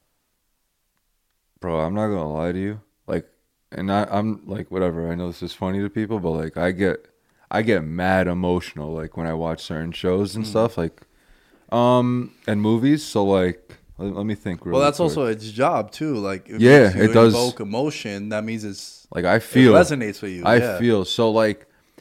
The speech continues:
Speaker 1: I wouldn't say, um, so the last movie I couldn't even tell you because, like, I watched, um, A Walk to Remember re-, recently, which is one that really got me. It's, it's, it's sad,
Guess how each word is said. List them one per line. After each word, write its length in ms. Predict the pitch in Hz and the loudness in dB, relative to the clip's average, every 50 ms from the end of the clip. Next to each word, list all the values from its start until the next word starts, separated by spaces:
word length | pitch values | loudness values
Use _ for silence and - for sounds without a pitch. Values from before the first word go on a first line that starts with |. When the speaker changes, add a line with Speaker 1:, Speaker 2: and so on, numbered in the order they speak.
| _ | _
Speaker 1:
I 120 | - 110 123 | 0 2 2
wouldn't 340 | 127 139 165 160 151 123 | 4 4 2 2 2 0
say, 480 | - - - 127 120 110 104 101 98 95 | -4 -2 0 0 2 2 2 2 2 0
um, 420 | 90 87 85 82 82 78 80 85 - _ _ _ - - - _ - - _ _ _ - _ _ _ _ _ _ _ _ _ | 0 -2 -4 -6 -8 -10 -12 -14 -16 _ _ _ -20 -20 -20 _ -20 -20 _ _ _ -20 _ _ _ _ _ _ _ _ _
so 140 | - - 113 | -8 -6 -4
the 60 | 110 | -2
last 400 | 117 123 127 135 143 139 - - | 0 0 2 2 0 0 -2 -6
movie 440 | 107 101 101 107 117 110 123 127 110 | -4 -4 -2 -2 -2 -2 0 0 0
I 120 | 95 92 | 0 0
couldn't 380 | 90 - - - 104 98 95 95 | -2 -6 -6 -6 -4 -2 -2 -2
even 300 | 95 92 82 82 80 78 | -2 -4 -4 -6 -8 -10
tell 300 | - - - 90 87 85 | -10 -6 -4 -4 -2 -2
you 180 | 78 80 82 78 | -4 -6 -8 -8
because, 380 | 78 87 80 - 90 76 73 76 | -10 -12 -10 -8 -8 -8 -8 -10
like, 320 | 69 67 - - 78 - _ _ _ _ _ _ _ _ _ _ _ _ _ _ _ _ _ _ _ _ _ _ _ _ _ - _ _ _ _ _ _ _ | -10 -12 -12 -12 -14 -18 _ _ _ _ _ _ _ _ _ _ _ _ _ _ _ _ _ _ _ _ _ _ _ _ _ -20 _ _ _ _ _ _ _
I 120 | - 98 98 | -4 -4 0
watched, 460 | 98 113 113 110 110 - - - - | 0 2 2 2 0 -4 -12 -6 -4
um, 460 | 95 95 90 87 85 85 85 82 80 - _ _ _ _ | -4 -4 -4 -6 -6 -8 -10 -12 -14 -16 _ _ _ _
A 80 | - | -6
Walk 260 | 95 95 98 98 92 - | -2 0 0 0 0 -2
to 120 | - 104 | -4 -4
Remember 460 | 95 87 87 90 87 92 92 98 98 95 | -2 -2 -2 -2 -4 -2 -2 -2 -2 -2
re-, 220 | 95 98 95 - - | -2 -4 -6 -6 -6
recently, 420 | 101 101 101 - - 107 107 110 | -6 -6 -6 -6 -6 -6 -4 -2
which 220 | 113 95 95 - 98 | -2 -2 -2 -4 -4
is 320 | 90 85 76 - - - - _ _ _ _ _ | -8 -8 -8 -12 -16 -18 -20 _ _ _ _ _
one 260 | - 87 87 85 85 | -10 -8 -6 -6 -4
that 180 | 82 80 71 - | -6 -6 -6 -6
really 300 | 85 85 82 78 76 76 | -4 -4 -4 -4 -4 -4
got 240 | 78 76 69 - - | -6 -6 -8 -8 -10
me. 100 | - 71 | -12 -12
It's, 360 | 69 69 - - - - - _ _ _ _ _ _ _ _ _ _ _ _ _ | -12 -12 -14 -16 -20 -20 -20 _ _ _ _ _ _ _ _ _ _ _ _ _
it's, 280 | - - 87 - - - | -10 -8 -8 -8 -8 -6
it's 220 | 95 90 - - | -6 -6 -6 -8
sad, 440 | - 101 95 90 95 101 101 104 104 | -4 -2 -2 0 0 -2 -2 -4 -8